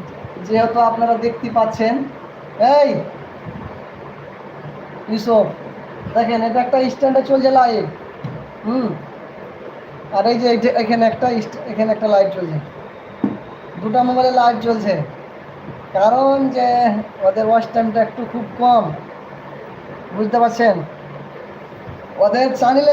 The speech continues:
যেটা সাবস্ক্রাইব, সেটা একটু কম আছে, কিন্তু আমার চ্যানেলে প্রায় চার থেকে সাড়ে চার হাজার মতন সাবস্ক্রাইব আছে। হ্যাঁ,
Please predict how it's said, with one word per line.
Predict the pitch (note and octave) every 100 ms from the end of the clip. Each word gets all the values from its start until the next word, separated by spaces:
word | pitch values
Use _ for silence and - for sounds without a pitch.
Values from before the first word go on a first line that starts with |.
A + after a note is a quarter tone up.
| C#4+
যেটা | C4+ -
সাবস্ক্রাইব, | A3 A#3+ - C4+ C#4 G#3+ A3+ G#3+
সেটা | A#3+ A3+
একটু | G#3+ A3 A3
কম | A3+ G#3+
আছে, | E3+ F#3+ - - - - - - - - - - - - - - - - -
কিন্তু | E3 F3+ G3+ G#3 G#3 G3+ G3 - - - -
আমার | G3 A3 A3
চ্যানেলে | G#3+ A3+ A3+ A3
প্রায় | A3 A3 A3
চার | G3+ G#3 -
থেকে | G#3+ A3 G#3+
সাড়ে | G3+ G#3+ G#3
চার | G3+
হাজার | G3+ G3+ G3
মতন | G3 G#3+
সাবস্ক্রাইব | F#3+ D3+ F#3+ F3+ F3+
আছে। | F3+ A3 - - - - - - -
হ্যাঁ, | G3+ F#3+